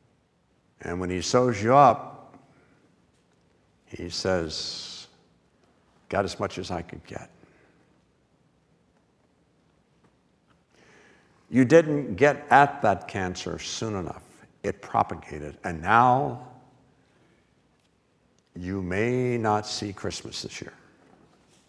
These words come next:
Why? Because I can't, as a surgeon, get all of those particulars back into that organ where it once originated and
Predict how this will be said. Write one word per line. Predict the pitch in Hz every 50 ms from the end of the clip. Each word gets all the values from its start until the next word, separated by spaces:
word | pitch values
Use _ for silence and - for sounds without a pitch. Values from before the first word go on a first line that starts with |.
| _ _ _ _ _ _ _ _ -
Why? | 110 135 120 73 64 - - - - - - _ _ _ _ _ _ _ _ _ _ _ _ _ _ _ _
Because | - 120 - 131 113 -
I | 151 151
can't, | - - - 160 156 147 151 -
as | 117 123 - -
a | 107
surgeon, | - - 156 175 170 139 - 107 - 82
get | - 151 160 156 156 151
all | - 127 135 135 139 135 117 117
of | 117 107 107
those | 117 117 117 120 123 117 -
particulars | - - 123 117 - - 123 117 - - 131 127 127 131 135 123 127
back | - - 107 104 104 127 123 - - -
into | 120 120 123 123 - - 123 123
that | 110 - - 117 123 127 127 - -
organ | 131 123 120 117 113 135 135 127 107
where | 87 98 107 120 123
it | 101 101
once | 117 107 104 110 117 - -
originated | - 113 113 117 117 113 117 110 95 95 101 120 139 143 -
and | - 110 107 104 98